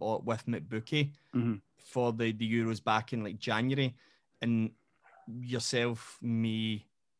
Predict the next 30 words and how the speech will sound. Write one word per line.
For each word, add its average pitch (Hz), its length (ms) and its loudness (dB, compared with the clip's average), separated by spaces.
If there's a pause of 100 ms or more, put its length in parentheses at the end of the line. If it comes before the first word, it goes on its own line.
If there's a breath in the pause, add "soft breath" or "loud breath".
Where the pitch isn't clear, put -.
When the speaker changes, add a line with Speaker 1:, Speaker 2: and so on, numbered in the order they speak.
(140)
Speaker 1:
and 104 240 0
Ben, 110 280 2
Nichol, 104 320 -4
and 104 240 -4
Gordo 107 320 -2
were 113 200 0
all 117 200 4
big 117 280 2
on 117 120 2
the 107 80 0
fact 101 320 0
that 113 100 -8
we 117 100 -4
felt 110 280 -4
Grant, 107 420 -2
uh, 107 240 0 (460)
Jack - 260 2
Hendry 120 500 0 (680)
and 117 180 0
David 117 320 2
Bates 117 300 -2
were 113 80 -6
fighting 117 400 -2
out 117 260 0
for 117 140 -4
a 107 40 -4
position 117 560 0 (240)
in 110 140 -2
that 113 220 2
squad. 135 480 2